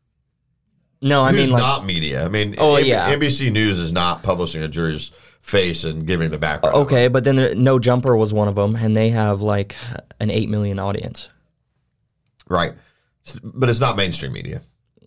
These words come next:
Speaker 2: It's not
Speaker 1: It
Speaker 2: the traditional mainstream
Speaker 1: Well,
Speaker 2: media.
Speaker 1: yeah, I guess it's not mainstream. It wouldn't be mainstream for, like, what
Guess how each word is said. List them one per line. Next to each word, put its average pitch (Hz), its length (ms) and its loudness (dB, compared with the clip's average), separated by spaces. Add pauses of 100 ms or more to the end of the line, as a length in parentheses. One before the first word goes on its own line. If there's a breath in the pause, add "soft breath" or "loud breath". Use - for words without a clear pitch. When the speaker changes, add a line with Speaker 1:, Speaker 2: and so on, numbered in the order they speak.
(120)
Speaker 2:
It's - 140 -8
not 117 160 2
Speaker 1:
It 107 40 0
Speaker 2:
the 98 60 0
traditional 107 640 0
mainstream 87 380 -2
Speaker 1:
Well, 147 80 6
Speaker 2:
media. 131 160 2
Speaker 1:
yeah, 87 220 -2
I 127 80 0
guess 131 200 0
it's 131 120 -2
not 123 180 2
mainstream. 113 640 -2
It 123 100 2
wouldn't 135 200 0
be 123 80 -2
mainstream 110 460 -2
for, 101 140 -8
like, 95 360 -10
what 104 520 -4